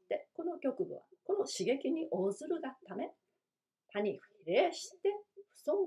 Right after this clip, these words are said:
当な発達をいたします。皮も自然硬くなります。肉も次第に硬くなります。ついに凝って骨となります。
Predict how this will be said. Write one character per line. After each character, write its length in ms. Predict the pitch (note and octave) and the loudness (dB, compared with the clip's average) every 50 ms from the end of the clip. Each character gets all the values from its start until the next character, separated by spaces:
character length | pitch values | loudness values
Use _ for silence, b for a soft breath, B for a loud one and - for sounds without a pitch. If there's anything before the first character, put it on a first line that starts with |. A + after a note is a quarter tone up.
| F#4 - | 0 -4
当 240 | D4+ C#4 C4+ C#4 C4+ | -6 -6 -4 -2 -2
な 180 | C4+ - - - | -2 -4 -4 -12
発 200 | _ - G#3 G#3 - - | _ 0 0 0 0 -4
達 260 | G#3 F#3+ - - A3+ | -6 -6 0 0 2
を 100 | C#4+ C#4+ | 2 2
い 80 | A3 | 0
た 100 | - - | -2 -4
し 160 | F3 - - - | -6 -6 -10 -14
ま 80 | - | -18
す。 140 | - - _ _ _ _ _ _ _ _ _ _ _ _ _ _ _ _ _ _ - | -20 -20 _ _ _ _ _ _ _ _ _ _ _ _ _ _ _ _ _ _ -4
皮 20 | G3 E3+ G3+ A3+ B3+ C4 B3 | -2 -2 -2 0 -2 -2 -4
も 200 | G#3+ G#3 G#3 - | -4 -6 -8 -10
自 200 | - - - D#3 - | -10 -14 -14 -4 -2
然 180 | G3+ C4 C4+ C4+ - | 2 2 2 0 0
硬 300 | - B3 - C#4 D4 - - | -8 -4 -2 0 -2 0 -2
く 80 | B3+ C#4 | -2 0
な 120 | C#4 B3+ | 0 0
り 100 | B3 B3+ | 0 -2
ま 120 | B3 B3 | -2 -4
す。 160 | C4+ - - _ _ _ _ _ _ _ _ _ _ _ | -4 -8 -16 _ _ _ _ _ _ _ _ _ _ _
肉 320 | - G3+ G#3+ G#3+ - C#4+ D#4 | -4 -2 -2 0 0 0 2
も 220 | C4 A#3 G3+ - _ _ _ _ _ _ | 2 0 0 -6 _ _ _ _ _ _
次 240 | _ - - E3+ - - | _ -6 -6 -4 -4 0
第 340 | - F#3+ G#3+ A#3+ C4 C4+ C#4 | 0 0 2 2 2 4 4
に 220 | C4+ D#4 G#4 A4 G#4+ _ | 4 4 4 2 0 _
硬 300 | _ - G#3 - - C#4 | _ -14 -6 -2 -2 -2
く 360 | C#4+ - _ - E4 F4+ F#4 - | -2 -2 _ -2 -2 -2 0 -2
な 120 | G3 F#3+ | -2 -2
り 120 | E3 E3 | -2 -4
ま 80 | D#3+ - | -8 -12
す。 140 | - - - _ _ _ _ _ _ _ _ _ | -16 -20 -20 _ _ _ _ _ _ _ _ _
つ 180 | _ - - A#3 | _ -6 0 2
い 120 | F4 A#4 | 4 4
に 240 | F#4+ C4+ F#3+ D#3+ C3+ - - | 4 4 2 0 -6 -10 -8
凝 120 | - D#4+ F4 | -2 0 0
っ 40 | E4+ - _ _ _ | 0 -2 _ _ _
て 180 | - - - - _ | -4 -4 -4 -10 _
骨 320 | - - - F3 D#3+ G3+ G#4 C5 - _ | -14 -12 -8 -4 0 0 -2 -2 2 _
と 140 | A#4+ G4+ D4 C4+ | 4 4 4 2
な 120 | - F3 D3 | 0 -4 -4
り 100 | D3+ C#3 | -4 -8
ま 100 | C#3 - | -10 -12
す。 160 | - - - | -16 -18 -20